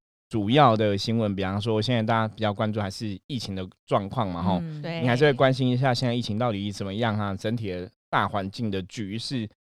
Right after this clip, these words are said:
Speaker 1: 那其他就是一些比较特别一点的新闻，吼，比方有的是跟灵异啊、宗教、玄学有关系，那跟我们也有关系嘛，吼。
Speaker 2: 嗯。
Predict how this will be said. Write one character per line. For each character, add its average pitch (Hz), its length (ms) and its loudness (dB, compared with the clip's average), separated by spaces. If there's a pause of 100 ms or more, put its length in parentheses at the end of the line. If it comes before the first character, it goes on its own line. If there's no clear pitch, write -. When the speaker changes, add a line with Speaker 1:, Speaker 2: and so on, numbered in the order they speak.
(140)
Speaker 1:
那 151 240 6
其 127 160 -2
他 135 160 4
就 139 80 2
是 135 160 -2
一 123 80 0
些 120 240 0
比 107 100 -4
较 98 400 -2 (120)
特 240 200 4
别 110 220 0
一 120 80 0
点 113 140 -2
的 90 120 -2
新 107 300 -4
闻， 90 160 -6
吼， 101 180 -4
比 87 140 -8
方 120 180 0
有 110 120 0
的 92 160 -4
是 127 180 -6
跟 117 300 0 (500)
灵 123 220 4
异 160 220 2
啊、 120 260 6
宗 143 300 4
教、 135 240 6
玄 104 240 0
学 107 140 2
有 95 120 4
关 110 200 0
系， 117 100 -2
那 123 120 2
跟 143 260 4
我 131 80 6
们 92 120 2
也 98 120 0
有 101 120 2
关 95 220 -2
系 92 180 -8
嘛， 90 140 -4
吼。 95 180 0
Speaker 2:
嗯。 160 140 -10